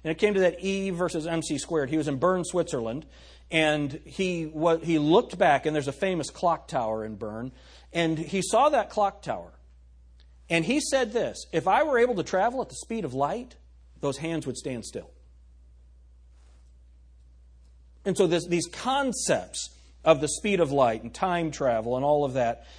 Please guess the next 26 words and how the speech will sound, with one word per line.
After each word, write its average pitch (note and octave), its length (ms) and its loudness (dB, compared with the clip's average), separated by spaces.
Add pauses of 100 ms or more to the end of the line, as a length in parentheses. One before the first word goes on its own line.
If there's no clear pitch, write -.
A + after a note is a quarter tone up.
(140)
those F3 300 2
concepts A#3 720 0
that C#3 180 -4
came G#3 320 -2
from D3 180 -2
Einstein's E3 720 0
theories, C3+ 600 -2 (880)
do E3 80 -2
you F3 60 6
know G#3+ 80 4
all C4+ 140 8
that D#4+ 120 2
they F#3 140 2
do? B3 320 -2 (580)
Is F#3 120 2
they G3 120 4
describe F3 480 -2
God. E3 460 -4 (2250)
Because F3 300 -2
the F#3 80 -2
Bible G3+ 260 2
says F#3+ 140 -4
that D3 140 -6
God E3 200 -2
is C3 140 -8
light. F3 560 -10